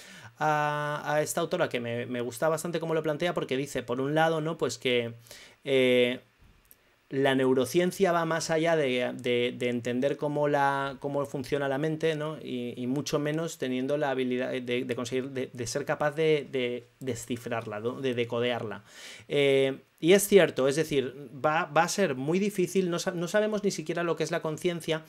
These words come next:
y aquí lo que se están utilizando en muchos casos son esta palabra que pone aquí, que son proxies, ¿no? Eh, dice, igual que en un Apple Watch, dice, ti-, tú le instruyes cosas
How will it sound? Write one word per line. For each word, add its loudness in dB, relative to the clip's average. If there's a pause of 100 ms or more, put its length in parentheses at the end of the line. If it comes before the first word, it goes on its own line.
(360)
y 0
aquí 2
lo 4
que 0
se -6
están -2
utilizando -2
en -2
muchos -6
casos -4
son -4
esta -4
palabra 2
que -2
pone -4
aquí, -2
que -2
son -4
proxies, -4
¿no? -8 (280)
Eh, 0
dice, 0
igual 2
que 0
en 0
un -2
Apple 2
Watch, 0
dice, -2
ti-, -6
tú -4
le 4
instruyes 0
cosas -6